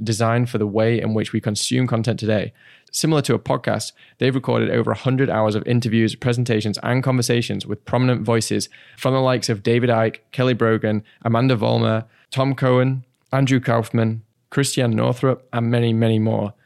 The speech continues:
This event launches on July the eleventh. I had a look through the program, and as well as these very prominent guests,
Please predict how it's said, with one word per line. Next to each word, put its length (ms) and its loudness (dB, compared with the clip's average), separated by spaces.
This 160 0
event 240 0
launches 300 0
on 120 2
July 360 2
the 80 0
eleventh. 420 -4
I 80 0
had 120 2
a 40 4
look 160 2
through 100 2
the 60 -2
program, 400 0
and 80 0
as 100 -2
well 120 4
as 60 2
these 180 0
very 280 0
prominent 340 -2
guests, 300 -4